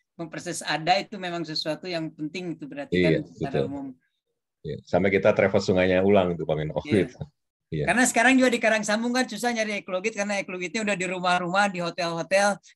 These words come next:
Speaker 1: <laughs>
Speaker 2: <laughs> Oke.
Speaker 1: Kalau nggak diselamatin sama Pak Munarsi juga susah tuh kita nyari-nyari barang-barang itu semua tuh.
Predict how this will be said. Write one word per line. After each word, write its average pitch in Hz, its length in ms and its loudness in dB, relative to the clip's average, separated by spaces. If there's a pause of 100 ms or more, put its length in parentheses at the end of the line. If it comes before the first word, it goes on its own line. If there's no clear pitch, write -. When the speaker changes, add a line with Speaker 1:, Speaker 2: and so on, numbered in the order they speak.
Speaker 1:
<laughs> 202 600 -4
Speaker 2:
<laughs> 123 280 4
Oke. 82 220 0 (260)
Speaker 1:
Kalau 185 160 0
nggak 196 220 2
diselamatin 202 580 -2
sama 196 160 -8
Pak 190 160 0
Munarsi 196 480 -2
juga 214 160 -2
susah 254 320 2
tuh 208 160 -8
kita 190 160 -6
nyari-nyari 175 400 -4
barang-barang 165 640 0
itu 165 100 -10
semua 156 320 -6
tuh. 127 140 -16